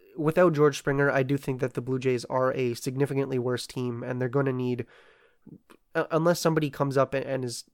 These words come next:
is, you know, maybe Guerrero hits three fifty again,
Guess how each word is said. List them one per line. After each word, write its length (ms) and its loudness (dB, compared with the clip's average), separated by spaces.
is, 380 -4
you 80 -2
know, 80 -2
maybe 200 0
Guerrero 360 2
hits 520 -6
three 160 0
fifty 360 -2
again, 360 2